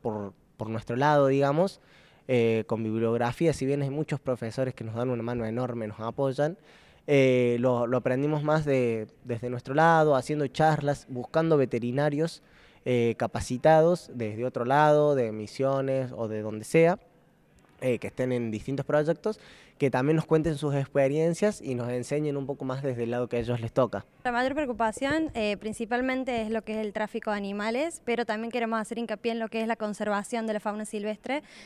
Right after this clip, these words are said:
Speaker 2: que es más importante en estos tiempos que hay muchos animales que están en peligro de extinción, por ejemplo.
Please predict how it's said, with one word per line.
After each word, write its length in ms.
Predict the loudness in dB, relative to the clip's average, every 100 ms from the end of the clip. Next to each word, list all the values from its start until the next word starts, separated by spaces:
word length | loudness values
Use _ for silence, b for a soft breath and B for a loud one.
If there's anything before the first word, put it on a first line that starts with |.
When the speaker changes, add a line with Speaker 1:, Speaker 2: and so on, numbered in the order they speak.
| B
Speaker 2:
que 80 | -2
es 60 | 0
más 100 | 0
importante 440 | 0 -2 -2 -2
en 40 |
estos 220 | -4 -4 -6
tiempos 240 | -6 -4
que 80 | -4
hay 60 |
muchos 220 | -4 -4 -4
animales 380 | -4 -4 -4
que 60 | -4
están 340 | -4 -2 -2
en 140 | -4 -4
peligro 320 | -4 -4 -4
de 80 | -6
extinción, 480 | -8 -10 -8 -6 -6
por 80 |
ejemplo. 480 | -8 -8 -6 -6 -8